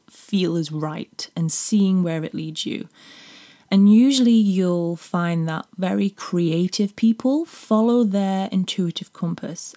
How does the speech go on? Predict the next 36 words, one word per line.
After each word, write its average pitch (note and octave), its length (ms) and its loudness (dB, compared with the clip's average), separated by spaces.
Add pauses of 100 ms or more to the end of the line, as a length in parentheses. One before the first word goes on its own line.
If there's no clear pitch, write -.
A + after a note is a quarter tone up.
(100)
and E3 300 -2 (100)
analytical F3 800 -2
people D#3 600 -4 (360)
follow D#3+ 800 -2
their D#3+ 280 -4
mental E3 420 -2
compass. - 640 -14 (540)
So G#3 160 0
it G#3 80 2
all B3 200 2
depends A3 600 4 (240)
on F3 640 0 (220)
the E3+ 200 -6
type G#3 520 -2
of G3 120 -4
person F3 440 -2
you D#3+ 260 -4
are D#3 400 -4
and E3 180 -2
what F3 240 -4
you F3 160 -2
want D#3 400 -4
your D#3+ 140 -6
journey D#3 300 -4
to - 120 -8
be D#3 120 -2
like D3 480 -6 (220)
on E3+ 260 2
the E3 100 2
way D3+ 260 -2
to - 140 -8
that - 240 -8
big D#3 340 -8
end D3+ 360 -10
goal. - 360 -8 (840)
So F3+ 520 2